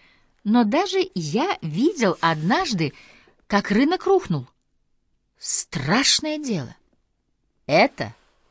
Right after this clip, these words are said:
цикл. Сейчас вокруг еще много зелени. Это было долгое, прекрасное лето.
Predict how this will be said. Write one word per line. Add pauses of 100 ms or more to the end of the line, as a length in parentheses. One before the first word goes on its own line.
(140)
цикл. (1040)
Сейчас
вокруг
еще
много
зелени. (960)
Это
было
долгое, (240)
прекрасное
лето.